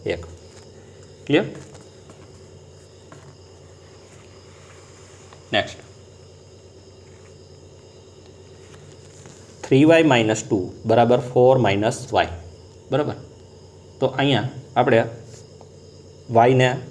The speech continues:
આ બાજુ લેશું અને બેને આપણે ક્યાં મોકલશું? સામે. બરાબર? તો અહીંયા થ્રી વાય માઇનસ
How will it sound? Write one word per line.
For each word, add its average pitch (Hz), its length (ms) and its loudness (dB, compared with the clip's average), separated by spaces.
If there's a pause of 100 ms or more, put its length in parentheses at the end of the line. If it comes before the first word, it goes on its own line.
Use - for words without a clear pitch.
(120)
આ 107 120 2
બાજુ 127 240 4
લેશું 143 240 -2 (380)
અને 107 220 0
બેને 123 200 4
આપણે 110 220 0
ક્યાં 120 180 0
મોકલશું? 107 380 -4 (160)
સામે. - 240 -4 (320)
બરાબર? 151 260 -2 (540)
તો 113 80 0 (100)
અહીંયા 127 300 -2 (800)
થ્રી 139 260 2
વાય 92 180 0 (1700)
માઇનસ 135 260 4